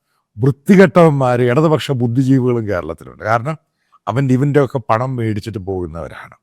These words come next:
ഈ ചതി മനസ്സിലാക്കേണ്ടത് ഓരോ മലയാളിയുടെ ആവശ്യമാണ്. എന്തിനു വേണ്ടിയാണ് അവർ ടാറ്റയ്ക്കെതിരെ സമരം ചെയ്യുന്നത്?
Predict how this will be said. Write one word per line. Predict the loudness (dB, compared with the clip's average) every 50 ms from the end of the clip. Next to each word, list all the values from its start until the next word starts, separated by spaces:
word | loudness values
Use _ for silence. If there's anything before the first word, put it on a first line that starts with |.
| _ _ _ _ _ _ _ _ _ _ _ _ _ _ _ _ _ _ 4
ഈ | 8 8 8 8 6 4 2
ചതി | 4 4 6 6 4 4 4 0 -2 -6 _ _ _ _ _ _ _ _ _ _ _ _ -6
മനസ്സിലാക്കേണ്ടത് | -2 0 2 2 2 2 2 2 4 4 4 4 2 0 -4 -6 -4 -4 -4 -2 -2 0 0
ഓരോ | 2 2 2 2 0 -2 -4
മലയാളിയുടെ | -4 -4 -2 -2 -2 0 0 0 0 0 0 0 -2 -2 -4 -8
ആവശ്യമാണ്. | -8 -10 -10 -12 -12 -12 -14 -14 -16 -18 _ _ _ _ _ _ _ _ _ _ _ _ _ _ _ _ _ _ -8
എന്തിനു | -6 -2 0 0 2 2 2 2
വേണ്ടിയാണ് | 0 0 0 0 0 0 0 -2 -2 -4
അവർ | -4 -6 -6 -6 -4
ടാറ്റയ്ക്കെതിരെ | -2 -4 -2 -2 -6 -6 -4 -4 -6 -6 -6 -6 -8
സമരം | -8 -8 -10 -12 -12 -14
ചെയ്യുന്നത്? | -16 -20 -20 -20 _ _ _ _